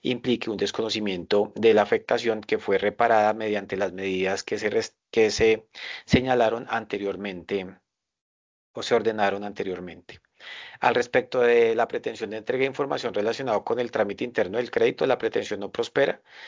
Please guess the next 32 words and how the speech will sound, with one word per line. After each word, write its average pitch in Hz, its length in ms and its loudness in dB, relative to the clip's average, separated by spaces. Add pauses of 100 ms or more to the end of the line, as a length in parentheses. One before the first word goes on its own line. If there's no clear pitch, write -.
(200)
en 120 140 -2
la 117 80 0
medida 110 180 0
en 104 80 0
la 110 120 4
que 123 100 0
la 131 60 2
información 113 640 -2
solicitada 117 540 0
fue 110 120 0
aportada, 117 500 2
trasladada 113 420 0
al 95 60 -2
demandante 104 460 -4
durante 110 240 -2
el 120 80 -2
curso 101 240 -6
del 98 100 -2
proceso, 117 440 0
le 117 140 4
permite 101 380 -2
conocer 117 360 -2
los 98 120 -2
documentos, 107 520 0
las 117 120 0
actuaciones 101 400 -2
relacionadas 107 500 -2
con - 120 -4
el 110 80 -4
trámite 92 380 0
del 117 160 4
crédito, 101 440 2